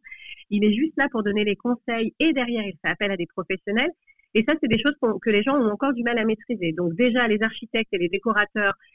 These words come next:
se retrouvent confrontés à une espèce de crise de confiance. Les gens ont du mal à nous payer pour des idées. Ils ont l'impression que c'est futile. Et puis derrière, euh, bah voilà, moi, pour, pour, tout simplement, euh, sur les chantiers, quand je, quand je dois donner un devis, notamment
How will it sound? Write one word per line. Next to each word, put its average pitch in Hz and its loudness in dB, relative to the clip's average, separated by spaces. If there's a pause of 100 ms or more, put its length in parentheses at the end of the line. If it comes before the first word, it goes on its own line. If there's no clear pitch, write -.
(240)
se 208 2
retrouvent 220 0
confrontés 262 2
à 202 4
une 185 2
espèce 226 0
de 170 -2
crise 254 4
de 220 6
confiance. 277 2 (100)
Les 190 2
gens 233 4
ont 240 6
du 220 4
mal 277 4
à 226 4
nous 220 4
payer 262 2
pour 208 -2
des 185 0
idées. 226 0 (380)
Ils 190 -2
ont 196 2
l'impression 214 0
que 233 -4
c'est 175 2
futile. - 0 (580)
Et 220 4
puis 254 0
derrière, 226 0
euh, 180 0
bah 160 -4
voilà, 208 2
moi, 190 -4
pour, 175 -20
pour, 196 -20
tout - -12
simplement, 214 -2
euh, 170 -4 (100)
sur 196 -4
les 180 -2
chantiers, 202 -2
quand 214 -2
je, 170 -2
quand 175 -4
je 165 -6
dois 220 2
donner 214 4
un 180 -2
devis, 208 2
notamment 185 -2